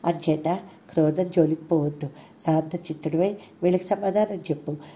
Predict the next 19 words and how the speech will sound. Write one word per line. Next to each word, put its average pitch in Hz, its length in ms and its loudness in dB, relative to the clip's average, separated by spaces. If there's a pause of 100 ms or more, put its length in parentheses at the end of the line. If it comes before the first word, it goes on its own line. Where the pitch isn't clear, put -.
(120)
తపస్సులకు 202 480 4
అన్నిటికీ 196 520 0
శాంత 165 340 0
స్వభావమే 190 640 2
మూలమని 175 640 2 (360)
మునీశ్వరులందరూ 180 800 2
చెప్తున్న 170 500 -6
మాట. 160 280 -4 (460)
శాంతత్వం 170 640 2 (120)
తపసో 170 440 -2
మూలం 170 360 0
మునిభి 170 600 -2 (380)
పరికీర్తితం. 160 680 -2 (480)
జన్మేజయ, 160 640 2 (400)
నరుడు 190 240 6
ఇలా 170 220 4
ఉపదేశించేసరికి 165 920 -2
నారాయణుడు 160 540 -2
తేరుకున్నాడు. 165 600 -2